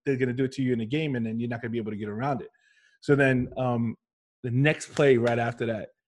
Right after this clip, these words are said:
he goes out, he chops me dead in my throat. I couldn't even breathe. I was like, <clears throat> like that. And then he's like, "I told you to stop."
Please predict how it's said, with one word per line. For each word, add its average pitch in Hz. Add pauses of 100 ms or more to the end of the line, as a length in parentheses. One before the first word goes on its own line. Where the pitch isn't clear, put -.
(140)
he 131
goes 123
out, 127 (280)
he 135
chops -
me 139
dead 131
in 127
my 113
throat. 123 (100)
I -
couldn't 151
even 143
breathe. 131
I 107
was 110
like, - (300)
<clears throat> -
like 120
that. 135 (600)
And 135
then 123
he's 127
like, 110
"I 110
told 117
you 107
to 107
stop." -